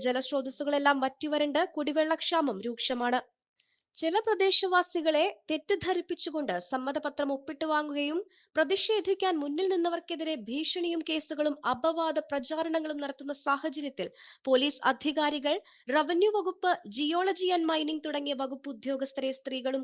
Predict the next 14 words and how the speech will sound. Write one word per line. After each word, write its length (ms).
കുട്ടികളും 420
ഉൾപ്പെടുന്ന 520
അയലക്കുന്ന് 560
സംരക്ഷണ 400
സമിതി 320
നീതിക്കു 400
വേണ്ടി 200
സമീപിച്ചിട്ടുണ്ട്. 760
അയലക്കുന്ന് 520
തകർക്കുന്നവർക്കെതിരെ 960
നിയമപരമായി 720
നേരിടാൻ 400
തന്നെയാണ് 440
ജനകീയ 520